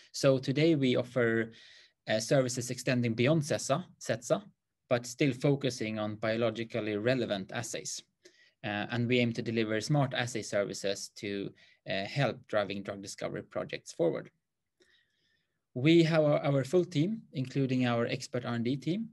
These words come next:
uh, in our state-of-the-art facilities here in Stockholm, Sweden. So going into, uh,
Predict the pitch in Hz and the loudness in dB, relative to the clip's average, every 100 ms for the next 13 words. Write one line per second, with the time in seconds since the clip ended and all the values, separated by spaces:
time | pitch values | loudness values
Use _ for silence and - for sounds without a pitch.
0 | - 113 107 107 104 - 123 117 113 113 | -10 -10 -8 -8 -10 -8 -4 0 -2 -2
1 | 123 123 120 113 120 123 127 123 139 202 | -4 -4 -2 -2 -2 -6 -4 -4 -2 -6
2 | - - - 123 117 113 - - - 107 | -8 -14 -4 0 0 -2 -4 -6 -6 -10
3 | - 156 151 147 _ _ _ _ _ _ | -6 -6 -6 -12 _ _ _ _ _ _
4 | _ _ _ _ _ _ _ _ _ _ | _ _ _ _ _ _ _ _ _ _
5 | _ _ _ - - 156 156 156 196 196 | _ _ _ -10 2 4 6 6 4 4
6 | 175 165 170 160 151 - - 139 135 | 2 2 4 4 4 0 -4 -4 -4